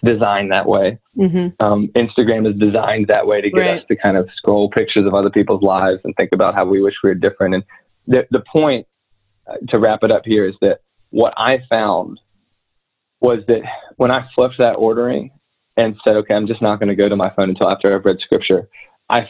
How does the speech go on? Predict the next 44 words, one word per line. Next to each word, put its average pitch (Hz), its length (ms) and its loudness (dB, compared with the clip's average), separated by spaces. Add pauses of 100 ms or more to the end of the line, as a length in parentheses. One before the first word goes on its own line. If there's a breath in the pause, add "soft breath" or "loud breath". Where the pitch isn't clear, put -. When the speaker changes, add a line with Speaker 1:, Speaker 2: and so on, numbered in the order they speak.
Speaker 1:
found 131 340 0
that 104 220 0
over 110 180 2
time 120 360 -2
as 101 80 -6
a 92 60 -2
habit, 92 540 -6 (640)
you 123 140 2 (160)
start 127 420 0 (220)
to 107 520 2 (360)
begin 117 380 2
your 120 120 0
day 101 380 0
in 104 140 -4
the 101 80 2
love 101 320 0 (160)
of 104 180 -2
God 98 420 0 (160)
Speaker 2:
Mm-hmm. 180 140 0
Speaker 1:
for 107 240 2
you. 90 400 -4 (320)
Speaker 2:
Mm-hmm. 185 220 0
Speaker 1:
And 120 120 2
when 117 160 0
you're 110 180 0 (100)
filled 131 240 2
up 131 180 -2
on 92 220 -4
that, 78 300 -8 (160)
you 117 120 -4
know, 104 80 -2
this 131 120 -4
isn't 165 180 0
a 120 40 2
one 123 200 0
minute, 113 220 -4 (180)
one 110 260 0
morning 101 260 0 (140)
fix, - 160 2 (140)
but 107 100 2
when 117 140 2
this 123 120 0
Speaker 2:
Mm-hmm. 95 160 0
Speaker 1:
as, 107 100 0